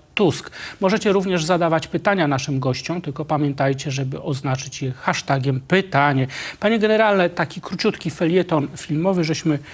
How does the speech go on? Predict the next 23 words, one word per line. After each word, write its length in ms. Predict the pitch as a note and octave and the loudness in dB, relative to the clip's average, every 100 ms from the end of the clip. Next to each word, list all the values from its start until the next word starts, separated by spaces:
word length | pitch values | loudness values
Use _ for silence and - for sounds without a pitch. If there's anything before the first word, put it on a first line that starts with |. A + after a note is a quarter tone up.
| - - - | -18 -12 0
zobaczyli. 460 | D#3+ D#3+ - G3 | 2 2 2 -2
Pięćdziesiąta 460 | - F3 - G3 F#3+ | 0 -2 0 2 2
trzecia 280 | - F#3+ F#3 | 0 0 2
Brygada 340 | F#3 F#3+ F3+ | 4 4 4
Zmechanizowana 960 | D#3+ F3+ F#3 F3 E3 F#3 F3+ E3+ E3 - | 2 0 0 0 0 2 4 4 2 0
ukraińska 600 | F#3 - F3+ F#3 D#3+ F3+ | -6 0 2 2 0 0
niszczyła 400 | D#3+ - F#3+ F3 | 0 -2 0 2
rosyjski 460 | D#3+ - F#3+ - F#3 | 2 0 -2 -2 -4
sprzęt, 440 | - - G3 F#3 - | -4 0 0 0 0
ale 400 | - E3 E3+ E3+ | 2 4 4 2
też 200 | E3 C#3 | -2 -4
był 200 | D#3 D#3 | -2 -2
tam 200 | D#3+ D3+ | -2 -2
materiał 360 | C#3 E3 E3 | 0 2 2
pokazujący, 680 | D3+ D3+ D#3 D#3+ D#3+ D#3 F3+ F3 - - - | 2 -2 0 2 0 0 -4 -6 -14 -16 2
jak 280 | D#3 D#3 - - - - | 2 2 -2 -20 -18 -2
Rosjanie, 540 | E3+ F3 G#3+ D#3+ C3+ | 0 4 4 4 2
i 160 | D3+ D#3 | -2 -6
coraz 340 | - F3 D#3 | -2 2 2
częściej 680 | - - - D#3 C3+ - B2+ | 0 -4 0 2 0 -2 -4
to 280 | D3 C3 C#3 | -2 -4 -2
niestety 580 | C3+ C#3 - D3 C3+ C3+ | -2 -2 0 -2 0 -2
widzimy, 460 | C#3+ C#3+ D#3+ D#3+ | -2 0 4 2